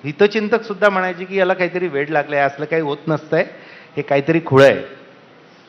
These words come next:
दिव्यांगांसाठी काम केलं तर तेव्हा तर त्यांचा पक्का गैर हे झाला समज की, "याला काहीतरी वेड लागलंय." मी म्हणायचो की, "ही मुलं पाहिजे ते बनवू शकतात,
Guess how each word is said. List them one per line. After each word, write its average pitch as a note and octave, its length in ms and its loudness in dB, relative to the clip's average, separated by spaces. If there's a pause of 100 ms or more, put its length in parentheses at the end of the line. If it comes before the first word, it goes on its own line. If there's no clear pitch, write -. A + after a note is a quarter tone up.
(460)
दिव्यांगांसाठी A3 760 2
काम A3 260 4
केलं G#3+ 260 4
तर A#3+ 100 2
तेव्हा G3 380 2
तर E3+ 80 2
त्यांचा G#3+ 260 2
पक्का G#3+ 420 2
गैर G3 380 0
हे E3 220 -2
झाला D#3 240 6
समज E3 320 -2
की, F3+ 260 -6
"याला F#3+ 160 6
काहीतरी G3 380 0
वेड D#3 220 2
लागलंय." B2+ 360 0
मी E3 120 -4
म्हणायचो G#3 380 0
की, A#3 100 -10
"ही A#3+ 80 -4
मुलं A3+ 220 2
पाहिजे F3 360 0
ते A3+ 120 0
बनवू F3+ 260 2
शकतात, - 340 -8